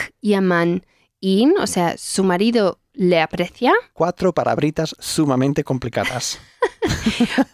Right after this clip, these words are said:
Speaker 1: Pues para ti, porque no lo has es-, estudiado todavía.
Speaker 2: Ya. Mag ihr Mann ihn?
Speaker 1: Mag ihr Mann ihn.
Speaker 2: Ujú.
Speaker 1: Muy bien. ¿Y él le cae bien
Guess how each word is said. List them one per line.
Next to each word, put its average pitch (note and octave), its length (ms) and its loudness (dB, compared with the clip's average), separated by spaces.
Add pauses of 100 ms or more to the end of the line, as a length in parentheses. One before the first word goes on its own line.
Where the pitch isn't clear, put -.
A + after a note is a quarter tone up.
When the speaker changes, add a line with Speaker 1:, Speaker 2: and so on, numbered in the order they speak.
Speaker 1:
Pues G#3+ 140 -6
para G#3 320 0
ti, A#3+ 200 2
porque G3+ 260 -2
no G#3+ 140 0
lo D4 140 2
has D#4 340 2
es-, C4+ 140 -4
estudiado A3 600 0
todavía. G3+ 640 2
Speaker 2:
Ya. G2+ 160 0 (360)
Mag C3+ 300 0 (100)
ihr B2+ 160 2
Mann C#3 340 2
ihn? A#2 340 -2 (140)
Speaker 1:
Mag B3 340 2
ihr C4 120 2
Mann A3 340 2 (100)
ihn. F#3+ 320 2
Speaker 2:
Ujú. G3 140 -4
Speaker 1:
Muy F#3+ 120 -2
bien. E3+ 240 0 (400)
¿Y G3 320 4 (360)
él A#3+ 320 2
le G#3 180 2
cae A3 240 2
bien A3 440 2